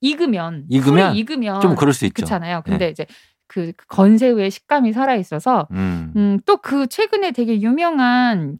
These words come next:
Speaker 1: 그거 있지 않았어요?
Speaker 2: 뭐요?
Speaker 1: 그 뭐지? 미나리에다가
Speaker 2: 네.
Speaker 1: 건새우, 보리새우 넣은
Speaker 2: 어.
Speaker 1: 전
Speaker 2: 네네네.
Speaker 1: 있었잖아요.
Speaker 2: 맛있죠.
Speaker 1: 그런 식으로 약간 식감이
Speaker 2: 어.
Speaker 1: 초록초록하면서도 건새우의 식감이 살아있는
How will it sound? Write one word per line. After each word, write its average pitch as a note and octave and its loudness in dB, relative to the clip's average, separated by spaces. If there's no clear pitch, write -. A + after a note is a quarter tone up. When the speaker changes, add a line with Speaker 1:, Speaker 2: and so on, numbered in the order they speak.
Speaker 1:
그거 A#3 -4
있지 F#3+ -4
않았어요? D#3+ -4
Speaker 2:
뭐요? E3+ -4
Speaker 1:
그 D#3+ -6
뭐지? F#3+ -8
미나리에다가 G3 0
Speaker 2:
네. F#3 -4
Speaker 1:
건새우, G3+ 0
보리새우 A#3+ 0
넣은 D3+ 0
Speaker 2:
어. C#3 2
Speaker 1:
전 F3+ 0
Speaker 2:
네네네. G2 2
Speaker 1:
있었잖아요. E3+ 0
Speaker 2:
맛있죠. - -8
Speaker 1:
그런 F#4+ 4
식으로 A#3+ -4
약간 E3+ -10
식감이 G3 -4
Speaker 2:
어. F#2+ 2
Speaker 1:
초록초록하면서도 F#4 -2
건새우의 G3+ 0
식감이 G#3 -2
살아있는 E3 -2